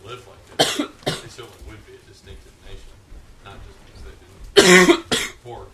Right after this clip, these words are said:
but because they were really very different on how their whole world operated.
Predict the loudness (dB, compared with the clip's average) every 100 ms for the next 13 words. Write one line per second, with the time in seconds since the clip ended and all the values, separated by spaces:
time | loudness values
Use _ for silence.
0 | -20 -20 -20 -20 -20 -20 -20 -20 -20 -20
1 | -20 -20 _ -20 -20 -20 -20 -20 -20 -20
2 | -20 -20 -20 -20 -20 -20 -20 -20 -18 -18
3 | -18 -20 -20 -20 -20 _ -20 -20 -20 -20
4 | -20 -20 _ _ -20 -20 -20 -20 -20 -20
5 | -20 -20 -20